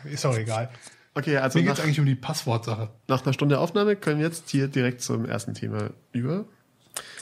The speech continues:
Speaker 2: Die Passwortsache. Ähm, ja, äh, was ja viele Leute wissen, wurde in letzter Zeit sehr viel gehackt. So, äh, LinkedIn, Last F M, eHarmony, also im Prinzip die einzigen drei Webdienste,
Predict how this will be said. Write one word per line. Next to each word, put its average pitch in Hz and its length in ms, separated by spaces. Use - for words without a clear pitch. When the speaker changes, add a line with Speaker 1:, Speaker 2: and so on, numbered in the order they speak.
Speaker 2:
Die 147 60
Passwortsache. 120 600
Ähm, 160 420
ja, 131 800
äh, - 20
was 147 280
ja 175 100
viele 202 200
Leute 151 340
wissen, 254 300
wurde 151 240
in 139 40
letzter 139 280
Zeit 123 200
sehr 127 160
viel 123 380
gehackt. - 520
So, 98 320
äh, 107 220
LinkedIn, 135 600
Last 120 320
F 143 120
M, 127 240
eHarmony, 131 560
also 117 160
im 120 100
Prinzip 123 440
die - 120
einzigen 143 340
drei 120 280
Webdienste, 123 640